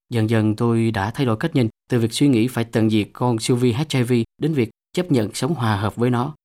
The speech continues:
và điều này đã giúp tôi làm lành với chính mình và tìm được sự bình an trong cuộc sống. Tôi có thể yêu cầu dịch vụ y tế giúp đỡ và đòi hỏi sự trân trọng nơi họ, giống như dịch vụ thông ngôn vậy.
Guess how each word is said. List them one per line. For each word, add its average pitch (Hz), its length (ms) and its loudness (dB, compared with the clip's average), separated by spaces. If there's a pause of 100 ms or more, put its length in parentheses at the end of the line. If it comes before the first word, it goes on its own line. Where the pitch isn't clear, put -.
và 113 80 -2
điều 110 140 2
này 101 240 0 (260)
đã 95 80 -6
giúp 123 240 -4
tôi 135 140 0
làm 101 180 0
lành 95 220 -2
với 110 100 -2
chính 151 200 0
mình 110 120 0 (260)
và 95 60 -8
tìm 95 240 -4
được 90 200 -4
sự 101 140 -4
bình 98 180 -4
an 104 380 -2
trong 95 140 -6
cuộc - 200 -10
sống. 120 200 -4 (240)
Tôi 135 120 -2
có 180 120 -2
thể 127 180 0
yêu 139 120 2
cầu 123 200 0
dịch 117 200 -4
vụ 104 160 0
y 123 120 0
tế 135 180 -2
giúp - 160 -10
đỡ 110 240 0 (220)
và 110 120 0
đòi 104 160 0
hỏi 95 200 0
sự 113 140 -2
trân 123 220 0
trọng 101 220 -2
nơi 120 140 2
họ, 92 240 -2 (180)
giống 135 160 2
như 180 80 4
dịch 123 220 0
vụ 110 140 0
thông 139 180 0
ngôn 139 180 2
vậy. 101 180 0